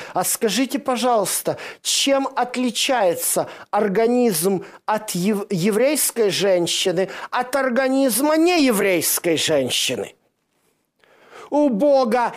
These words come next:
нет двух категорий людей.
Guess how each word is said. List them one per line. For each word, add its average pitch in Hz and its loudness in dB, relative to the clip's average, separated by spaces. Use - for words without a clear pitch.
нет 233 2
двух 156 0
категорий 185 2
людей. 196 2